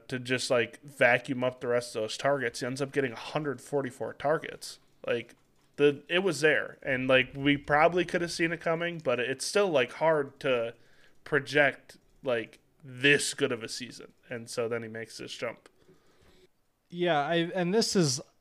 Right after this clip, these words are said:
Speaker 2: uh, that's a really good point, and I think it's something that, you know, if you cover, you know, if, if you're ranking for the draft and you're, like,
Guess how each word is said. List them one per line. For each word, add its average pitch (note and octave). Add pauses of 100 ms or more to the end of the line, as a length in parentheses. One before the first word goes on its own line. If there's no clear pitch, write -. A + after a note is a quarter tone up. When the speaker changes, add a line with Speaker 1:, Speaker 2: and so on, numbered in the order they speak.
Speaker 2:
uh, D#3
that's F3
a D#3+
really C#3+
good B2
point, B2
and C3
I B2+
think B2+
it's C3
something B2+
that, A2 (460)
you C#3+
know, G#2+ (360)
if C3+
you C3+ (920)
cover, E3
you D3
know, C3
if, B2
if C#3+
you're F#3+
ranking E3+
for C#3+
the B2
draft B2
and A#2
you're, B2
like, A2+